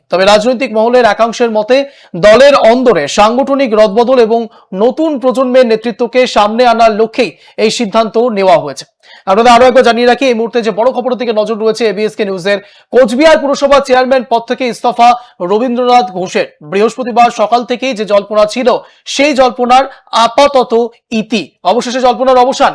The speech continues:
এই বর্ষীয়ান তৃণমূল নেতা কেন এই পদক্ষেপ করলেন, তা নিয়ে ধন্দ রয়েছে। আগামী তেরো তারিখ কোচবিহারে তৃণমূল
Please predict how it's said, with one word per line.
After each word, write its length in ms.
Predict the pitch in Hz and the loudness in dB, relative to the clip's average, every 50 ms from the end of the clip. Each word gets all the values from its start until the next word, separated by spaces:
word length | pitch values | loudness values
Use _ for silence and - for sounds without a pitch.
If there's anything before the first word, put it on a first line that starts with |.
| - 175 | -4 -8
এই 60 | 185 185 | -8 -8
বর্ষীয়ান 280 | 220 233 - 294 302 294 247 | -8 -6 0 0 0 0 0
তৃণমূল 320 | 254 262 285 262 277 277 262 | -4 -8 -6 -4 -4 -2 -2
নেতা 160 | 262 262 269 269 269 254 | 0 0 0 0 0 0
কেন 120 | 240 254 269 269 | 0 0 0 0
এই 60 | 262 226 | -2 -2
পদক্ষেপ 340 | 233 240 240 - 262 254 - - | -4 -4 -4 -4 -6 -6 -4 -4
করলেন, 220 | 247 247 247 294 277 214 | -4 -2 -2 -2 0 0
তা 80 | 233 208 202 | 0 0 0
নিয়ে 220 | 196 214 220 233 233 - - _ _ _ - 175 175 | -2 -2 -2 -4 -4 -6 -10 _ _ _ -14 -4 -2
ধন্দ 200 | 190 226 233 214 | 0 0 0 0
রয়েছে। 340 | 196 165 156 147 147 - 165 - - _ _ _ - | -2 -2 -4 -6 -8 -8 -10 -12 -14 _ _ _ -4
আগামী 220 | 196 214 233 262 262 | -2 0 0 0 2
তেরো 200 | 254 247 269 262 285 | 4 4 4 4 2
তারিখ 180 | 269 262 285 - - | 2 0 0 -2 -2
কোচবিহারে 380 | - 214 190 202 247 254 254 262 262 | -4 -4 -4 -2 0 0 0 0 0
তৃণমূল 340 | - 240 240 240 240 254 | -4 -6 -6 -6 -4 -4